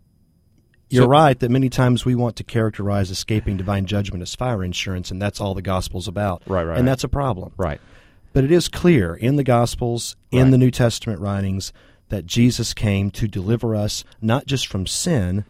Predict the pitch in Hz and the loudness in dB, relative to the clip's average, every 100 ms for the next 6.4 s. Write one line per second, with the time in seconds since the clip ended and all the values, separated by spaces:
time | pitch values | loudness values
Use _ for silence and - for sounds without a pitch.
0 | - 110 92 110 117 117 117 - _ - | -8 -8 -4 -2 0 -2 -4 -8 _ -4
1 | 123 117 120 - - 120 135 95 92 156 | 0 0 -4 -8 -8 -2 -2 -2 -4 -4
2 | 214 180 196 170 - 135 - 127 113 101 | -2 0 2 2 0 -2 0 0 0 -2
3 | 110 110 107 95 90 69 71 90 101 107 | -2 -2 0 0 0 -4 -4 -2 0 2
4 | 107 110 113 117 101 113 104 - 90 - | 2 0 -2 -2 0 0 0 -2 -6 -2
5 | 107 92 92 95 90 - 101 95 85 107 | 0 0 -2 -2 -4 -6 -6 -6 -4 -2
6 | 95 - 80 | -2 -2 -6